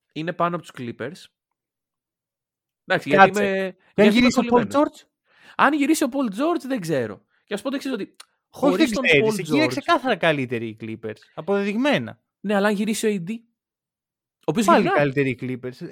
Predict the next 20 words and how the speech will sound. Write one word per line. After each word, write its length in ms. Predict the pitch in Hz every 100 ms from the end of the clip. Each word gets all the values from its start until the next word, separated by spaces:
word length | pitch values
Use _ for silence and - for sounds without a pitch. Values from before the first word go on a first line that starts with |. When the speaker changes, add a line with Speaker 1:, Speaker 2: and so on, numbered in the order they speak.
| 208
Speaker 2:
Ρε, 120 | 302
οι 280 | 247 202 220
Lakers 360 | 220 208 175 165
δεν 220 | 202 277
είναι 180 | 311 294
θέμα 800 | 285 247 208 165 143 131 117 - _ -
έλλειψης 560 | 175 165 135 - 113 -
star 140 | 143 -
power 400 | 131 127 117 110
το 120 | - 113
πρόβλημά 580 | 123 117 120 120 113
τους. 240 | 107 117 _ _ _ _ _ _ _ 139
Speaker 1:
Ναι. 180 | 135
Speaker 2:
Είναι 120 | 269 311
ότι 180 | 220
η 40 | 240
ομάδα 460 | 220 254 277 285
δεν 180 | 269 311
υπάρχει, 440 | 285 - 320 - 202
δεν, 300 | 269 294